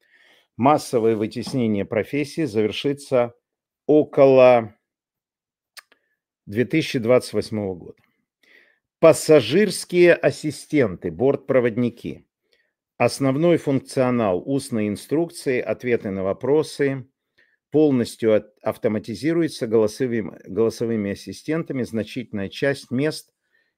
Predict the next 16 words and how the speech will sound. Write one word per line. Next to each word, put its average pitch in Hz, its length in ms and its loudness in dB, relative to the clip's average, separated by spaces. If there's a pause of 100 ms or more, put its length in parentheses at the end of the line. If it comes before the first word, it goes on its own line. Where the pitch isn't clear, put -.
исчезнет 131 720 -2
к - 40 -20
концу 120 440 -4
тридцатого 113 720 -6
года. 90 340 -14
Вот 110 200 -4
я 131 140 2
только 131 240 -6
не 120 100 -2
понял, 117 480 -2 (640)
э, 95 960 -4
ну, 107 220 -4
не 101 100 -4
в 95 80 -12
самолётах 107 600 -2
же. 76 260 -18